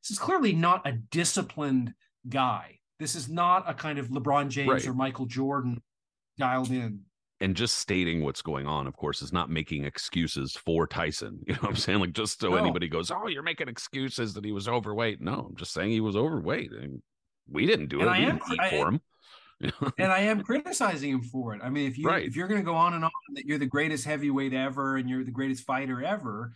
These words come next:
Speaker 2: You just stay
Speaker 1: what are you
Speaker 2: disciplined, baby.
Speaker 1: doing? Stay disciplined. And he, and not only was he not that disciplined, I mean, he was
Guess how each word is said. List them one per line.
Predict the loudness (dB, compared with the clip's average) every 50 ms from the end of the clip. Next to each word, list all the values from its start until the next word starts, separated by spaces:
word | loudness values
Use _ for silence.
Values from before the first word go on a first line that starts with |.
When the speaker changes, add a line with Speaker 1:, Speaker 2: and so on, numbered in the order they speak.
| _ _ -12
Speaker 2:
You | -10 -8 -6
just | -6 -6 -4 0
stay | 2 2
Speaker 1:
what | 4 4
are | 2
you | 2
Speaker 2:
disciplined, | 2 0 0 2 2 4 4
baby. | 4 4 4 2
Speaker 1:
doing? | 0 0 -2 -4 -8 -8 -10 _ _ _ _ _ _ _ _
Stay | -18 -18 -12 -10 -8 -6 -2 0
disciplined. | 0 0 2 2 0 0 0 -2 0 0
And | 0 0 0
he, | 0 2 0 0 0 -2
and | -2 -2 -2 -2 0
not | 0 0 2
only | 4 4 4 4 4
was | 2 0 0 0
he | 0 0 0
not | 2 2 2 2 2 0 0
that | 0 0 0 0 -2 -4
disciplined, | -6 -6 -4 -4 -6 -8 -6 -2 -2 0 0 2
I | 2 2
mean, | 4 2 2
he | 2 2 0
was | 0 0 0 0 -2 -4